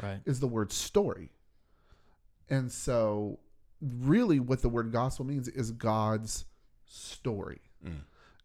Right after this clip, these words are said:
Speaker 2: God's story. So when we
Speaker 1: Wow.
Speaker 2: present the gospel, we have to present it with the full narrative of God's story and not just a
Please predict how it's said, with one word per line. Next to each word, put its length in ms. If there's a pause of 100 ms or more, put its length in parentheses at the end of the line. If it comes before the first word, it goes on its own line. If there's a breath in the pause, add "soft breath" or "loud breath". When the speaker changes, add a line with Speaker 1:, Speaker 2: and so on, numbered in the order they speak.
Speaker 2:
God's 400
story. 380
So 140
when 140
we 100
Speaker 1:
Wow. 120
Speaker 2:
present 600
the 80
gospel, 640
we 120
have 260
to 180 (220 soft breath)
present 420
it 80
with 140
the 80
full 680 (300 soft breath)
narrative 960 (500 soft breath)
of 180
God's 320
story 640
and 220
not 200
just 380
a 20